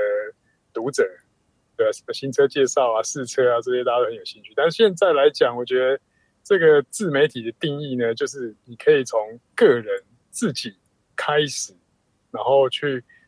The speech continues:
从你专精的领域，然后变成是吸引到一个，呃，有兴趣的受众。所以现在自媒体等于是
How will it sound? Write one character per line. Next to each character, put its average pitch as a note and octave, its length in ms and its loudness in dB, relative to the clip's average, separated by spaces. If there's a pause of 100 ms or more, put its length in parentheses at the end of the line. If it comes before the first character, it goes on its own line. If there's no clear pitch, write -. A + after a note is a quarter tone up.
从 C#3 220 -2
你 A2+ 240 -6
专 C#3 240 2
精 C3+ 180 -6
的 C3 80 2 (560)
领 A2+ 180 -10
域， B2+ 220 -12 (140)
然 A2 120 -4
后 A#2 120 0
变 B2+ 180 2
成 A2+ 100 -8
是 A#2+ 300 -10
吸 - 180 -8
引 G#2+ 140 -12
到 A#2 220 0
一 A2 80 -10
个， A2+ 120 -6 (800)
呃， G#2 80 -10 (600)
有 A2 200 -2
兴 D#3 220 -4
趣 D3+ 160 -4
的 A#2+ 140 0
受 A2 320 0
众。 - 180 2 (200)
所 C#3 200 0
以 C3 80 2
现 C3+ 120 2
在 C#3 100 0
自 C#3 180 -8
媒 B2 140 -4
体 A2 280 -14
等 A2+ 140 -2
于 A#2+ 60 -10
是 C#3+ 280 -4